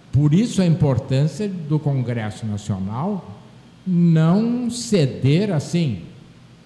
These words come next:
né, em tudo. Das quarenta e oito medidas provisórias editadas pelo presidente Bolsonaro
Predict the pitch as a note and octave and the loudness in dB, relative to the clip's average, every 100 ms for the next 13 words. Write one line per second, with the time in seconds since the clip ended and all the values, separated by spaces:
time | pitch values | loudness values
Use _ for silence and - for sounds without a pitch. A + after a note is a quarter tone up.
0 | - - - - - - - A#2+ A#2 A#2 | -20 -20 -20 -20 -20 -20 -14 -6 -2 0
1 | B2 C3 C#3 C3+ D#3+ F#3+ - A#2 F#2 - | 0 0 -2 0 2 2 2 2 0 -12
2 | - - B2+ D3+ D#3 F#3+ F3+ B3 B3+ G3 | -18 -12 -2 0 0 0 0 0 0 4
3 | D3+ D3+ B2+ - - G2 F2+ - - - | 6 6 4 0 -2 -4 -4 -14 -20 -12
4 | A2+ A#2 B2 E3+ D#3+ - D3 C3 C3+ A2+ | -8 -6 -4 -6 -6 -8 -10 -8 -8 -6
5 | A2+ G2 F2+ F2 - - - - - A2+ | -6 -8 -12 -16 -18 -20 -20 -20 -12 -12
6 | G#2 - - B2 B2 F2 F2 F2 - - | -12 -14 -10 -6 -6 -8 -12 -14 -20 -20
7 | - - - - G2+ F#2+ F#2 F#2 - - | -20 -20 -12 -6 -6 -6 -8 -10 -12 -10
8 | G2+ A2 G#2 - G2+ G#2+ G#2 G2+ F2 | -8 -6 -8 -8 -12 -8 -6 -6 -8